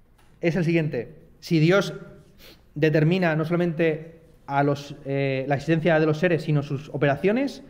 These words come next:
¿acaso Él es el que está pecando a través de los seres humanos? Bien, a juicio de, em, eh, Báñez, formalmente el pecado consiste en la rebeldía del hombre contra la norma verdadera y recta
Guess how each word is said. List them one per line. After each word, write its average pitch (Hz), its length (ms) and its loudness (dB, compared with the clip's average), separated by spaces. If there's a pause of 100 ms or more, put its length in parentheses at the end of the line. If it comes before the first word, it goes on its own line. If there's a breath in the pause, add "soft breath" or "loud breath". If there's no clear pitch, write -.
¿acaso 185 840 -2
Él 180 200 2
es 180 120 -2
el 160 160 2
que 160 120 2
está 156 260 0
pecando 170 440 2
a 147 60 2
través 151 240 2
de 151 80 0
los 139 80 -2
seres 147 160 -4
humanos? 196 380 -2 (1400 soft breath)
Bien, 127 200 -4 (220 loud breath)
a 135 80 -4
juicio 208 340 2
de, 160 600 2
em, 135 460 -6 (360)
eh, 127 140 -8
Báñez, 226 420 0 (580 loud breath)
formalmente 202 580 2
el 208 80 2
pecado 214 380 2
consiste 190 380 -2
en 202 40 2
la 180 60 4
rebeldía 170 320 4
del 196 80 4
hombre 208 320 0
contra 202 760 -2
la 147 140 0
norma 190 220 2
verdadera 170 360 2
y 160 60 4
recta 214 540 -2